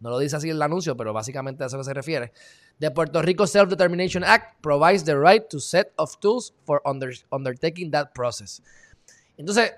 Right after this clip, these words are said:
esto es Let's End the Colonialism Together, support the Puerto Rico Self-Determination Act. Esto es interesante y, y, y mira por qué es interesante. Y tú me, dame tu, dame tu posición.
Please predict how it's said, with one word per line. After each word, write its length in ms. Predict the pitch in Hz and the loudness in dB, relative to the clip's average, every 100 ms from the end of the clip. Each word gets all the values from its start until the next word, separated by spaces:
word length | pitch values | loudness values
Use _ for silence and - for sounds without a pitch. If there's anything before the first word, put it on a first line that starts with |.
| _ | _
esto 280 | 170 - 214 | -8 0 2
es 80 | 226 | 4
Let's 300 | 208 - - | 4 0 -6
End 240 | 190 226 202 | 0 0 2
the 120 | 165 | 0
Colonialism 680 | 180 180 190 190 202 190 190 | 2 0 2 2 2 0 -4
Together, 600 | 202 220 254 226 214 190 _ _ | 0 4 6 6 2 -4 _ _
support 380 | - 160 151 170 | -10 -8 -2 0
the 100 | 190 | 2
Puerto 300 | 170 165 170 | 0 0 2
Rico 260 | 165 165 175 | 0 2 0
Self-Determination 880 | - 170 160 170 160 156 151 160 | 2 0 0 -4 -4 -6 -8 -8
Act. 180 | 135 117 - | -10 -12 -12
Esto 200 | 156 247 | -2 -2
es 40 | 247 - | -2 -8
interesante 1040 | 202 196 208 196 233 220 196 151 139 139 _ _ _ _ | -6 2 4 6 8 8 6 -4 -6 -6 _ _ _ _
y, 140 | - 160 | -6 -4
y, 640 | 180 170 170 160 170 160 | -4 -6 -8 -8 -8 -6
y 40 | 165 | -4
mira 260 | 170 185 | 2 4
por 100 | 185 | 4
qué 80 | 185 | 0
es 60 | 190 | -2
interesante. 600 | 185 180 147 127 120 123 | 0 -2 -2 -6 -8 -10
Y 80 | |
tú 120 | 123 151 | -8 -2
me, 160 | 170 156 156 | -2 -2 -16
dame 380 | 170 143 156 170 | -20 -6 0 2
tu, 260 | 180 175 156 | 2 -2 -2
dame 220 | 151 165 | 0 0
tu 220 | 175 170 | 0 0
posición. 520 | 165 151 135 120 107 | -2 -4 -8 -10 -12